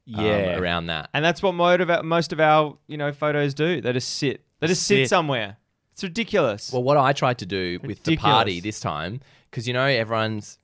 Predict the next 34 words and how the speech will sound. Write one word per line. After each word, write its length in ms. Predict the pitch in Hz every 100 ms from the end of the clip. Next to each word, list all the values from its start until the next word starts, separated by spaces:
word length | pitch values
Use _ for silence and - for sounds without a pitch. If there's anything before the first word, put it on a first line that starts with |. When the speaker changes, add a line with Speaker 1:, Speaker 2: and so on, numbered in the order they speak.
| _
Speaker 1:
it's 180 | 104 -
so 180 | 117 110
hard 260 | 90 95
to 80 | 104
get 180 | 98 -
your 80 | 90
photos 380 | 90 90 92
sorted. 380 | - 85 - -
So 100 | -
I 40 | 98
was 100 | 92
like, 160 | 90 -
"I'll 60 | 113
make 160 | 170
a 60 | 208
Google 240 | 190 175
Photos 300 | 143 120 110
album 180 | 98 95
for 80 | 92
the 60 |
party 460 | - 78 78 87 139 _ _ _
and 160 | - 104
share 280 | - 123 117
that 180 | 113 101
link 200 | 101 90 - _
widely 480 | - 90 87 90 90
amongst 300 | 87 80 -
a 20 |
bunch 220 | 85 85 104
of 60 |
Speaker 3:
Yeah. 60 | 104
Speaker 1:
different 180 | 80 -
friends," 200 | 92 - - _
hoping 760 | - 214 214 151 101 101 170